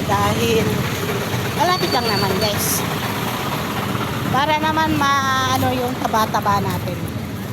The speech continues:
Dito ako bumibili ng gamot, guys. At din, dyan din ako nagpagupit,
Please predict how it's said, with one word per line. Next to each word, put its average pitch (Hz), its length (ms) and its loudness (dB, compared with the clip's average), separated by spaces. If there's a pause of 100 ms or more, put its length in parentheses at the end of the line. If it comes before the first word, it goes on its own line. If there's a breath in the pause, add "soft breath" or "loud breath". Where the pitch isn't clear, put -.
(360)
Dito 262 260 0
ako 233 300 2
bumibili 220 440 2
ng 208 200 0
gamot, 202 400 2
guys. 180 400 0 (500)
At 220 140 -4 (120)
din, 240 280 2
dyan 240 240 4
din 226 180 0
ako 208 180 2
nagpagupit, 214 600 0